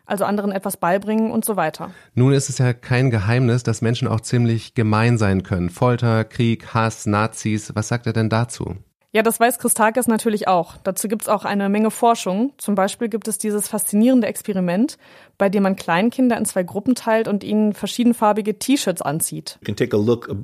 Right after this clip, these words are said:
Speaker 3: a bunch of toddlers, little babies, and you randomly assign them to have blue or yellow T-shirts. They know that they can understand that they didn't do anything to earn these T-shirts. And from the moment you assign them those T-shirts, suddenly they don't like the other group. You know, the other group of children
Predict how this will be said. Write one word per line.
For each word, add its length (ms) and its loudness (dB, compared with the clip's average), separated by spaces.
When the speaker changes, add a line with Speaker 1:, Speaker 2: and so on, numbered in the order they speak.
Speaker 3:
a 40 -10
bunch 260 -2
of 80 -6
toddlers, 760 -2
little 160 0
babies, 600 0
and 100 0
you 140 2
randomly 460 2
assign 380 -2
them 180 0
to 160 0
have 240 -2
blue 360 4
or 120 2
yellow 340 2
T-shirts. 720 -2
They 260 2
know 340 4
that 440 -2
they 100 -2
can 160 -2
understand 540 0
that 100 0
they 100 0
didn't 200 0
do 80 4
anything 240 0
to 100 -6
earn 280 0
these 180 -2
T-shirts. 580 -6
And 160 -4
from 140 2
the 80 4
moment 360 2
you 120 2
assign 320 0
them 100 0
those 160 0
T-shirts, 580 0
suddenly 320 0
they 140 2
don't 220 0
like 180 0
the 80 2
other 160 2
group. 400 -6
You 60 -2
know, 80 -2
the 160 0
other 180 4
group 220 0
of 100 -2
children 580 0